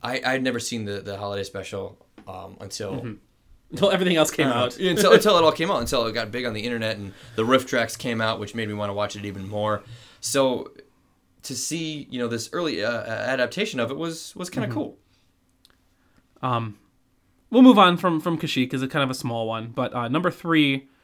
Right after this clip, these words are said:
Speaker 2: another small one, but another one that just kinda irked me, uh, and, and Brian alike, um, was, was Mark Hamill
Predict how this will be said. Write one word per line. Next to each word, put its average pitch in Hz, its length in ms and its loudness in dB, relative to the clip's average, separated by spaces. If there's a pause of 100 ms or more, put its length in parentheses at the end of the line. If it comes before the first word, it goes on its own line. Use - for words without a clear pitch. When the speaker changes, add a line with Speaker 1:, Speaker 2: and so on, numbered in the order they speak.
(200)
Speaker 2:
another 175 200 6
small 135 300 4
one, 131 120 4
but 135 80 4
another 139 220 2
one 131 120 2
that 127 180 -2
just 127 140 -12
kinda 123 320 -6
irked 131 220 -6
me, 123 380 0 (520)
uh, 113 260 -8 (180)
and, 165 240 4
and 139 140 2
Brian 135 320 4
alike, 156 600 2
um, 127 280 0 (100)
was, 135 460 0 (340)
was 139 120 -6
Mark 156 180 4
Hamill 131 520 2